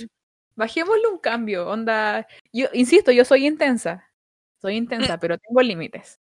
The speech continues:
Speaker 1: No soy Camilo. Y yo, o sea, y yo, obviamente, claro, me, me da risa y encuentro que es too much, pero lo respeto, yo creo que jamás lo, lo voy a insultar ni le voy a tirar mierda por eso, pero,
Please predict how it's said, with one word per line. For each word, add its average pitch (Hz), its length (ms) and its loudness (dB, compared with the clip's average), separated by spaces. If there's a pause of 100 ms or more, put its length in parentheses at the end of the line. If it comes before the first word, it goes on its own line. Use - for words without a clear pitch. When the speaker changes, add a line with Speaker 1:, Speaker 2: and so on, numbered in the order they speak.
(120)
Speaker 1:
No 214 200 -6
soy - 160 -2
Camilo. 185 460 -2 (1200)
Y 214 340 2 (200)
yo, 226 140 4
o 240 280 6
sea, 214 220 2
y 220 180 -6
yo, 277 240 2
obviamente, 247 460 -2 (540)
claro, 220 240 4
me, 208 160 -2
me 220 140 0
da 220 120 4
risa 277 340 0
y 254 40 0
encuentro 247 320 -4
que 277 80 -8
es - 60 -16
too 285 120 -6
much, 269 360 0
pero 226 220 0
lo 208 120 0
respeto, 285 720 4
yo 247 140 -4
creo 247 120 -4
que 247 60 -2
jamás 214 300 -2
lo, 233 320 -6
lo 214 140 -4
voy 226 160 0
a - 40 -4
insultar 233 640 -4
ni 233 120 -4
le 220 80 -4
voy 226 140 -4
a 226 80 -4
tirar 226 360 -6
mierda 240 420 -6
por 226 200 -4
eso, 240 400 -6 (480)
pero, 311 520 4